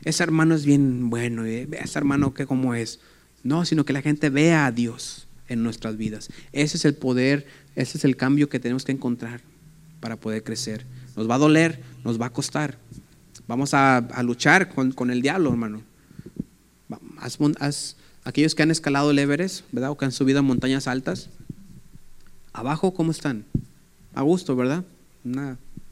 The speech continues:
temperatura normal, vientos normales. Pero entre más van subiendo, hermano, ¿qué les pasa? ¿Sabes qué les pasa? ¿Qué les pasa, hermanos? Entre más va subiendo, la presión se les empieza a acabar, ¿verdad? Los aires comienzan a ser más fuertes,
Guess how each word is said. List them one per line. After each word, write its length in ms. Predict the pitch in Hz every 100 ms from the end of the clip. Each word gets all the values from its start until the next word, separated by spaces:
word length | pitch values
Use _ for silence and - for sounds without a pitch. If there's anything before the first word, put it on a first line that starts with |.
| - - -
temperatura 480 | 117 117 117 127
normal, 560 | 120 101 113 147 156 160 - - - -
vientos 260 | 120 120
normales. 640 | 120 110 120 143 139 147 - - -
Pero 140 | - 151
entre 180 | 143 151
más 220 | 175 220
van 120 | 254
subiendo, 440 | 247 214 226 226
hermano, 240 | 190 180 175
¿qué 100 | 196
les 140 | 214
pasa? 300 | 214 202 170
¿Sabes 220 | - 185
qué 60 | -
les 140 | 220
pasa? 320 | - 196 220 220 _ _ _ _
¿Qué 100 | 208
les 120 | 156
pasa, 240 | - 151 143
hermanos? 360 | 131 117 110 _ _ _ _ _ - - - - - -
Entre 240 | - 151 160
más 180 | 180 214
va 60 |
subiendo, 640 | 233 220 208 214 240 247 - -
la 180 | 143 135
presión 320 | 139 156 160
se 80 | 185
les 140 | 190
empieza 420 | 170 170 180 185 170
a 200 | 151 147
acabar, 420 | 143 135 151 202
¿verdad? 320 | 175 160 226 - - -
Los 180 | - 160
aires 240 | 151 196
comienzan 320 | - 170 185 190
a 40 |
ser 140 | 185
más 160 | 180 175
fuertes, 540 | - 175 175 214 220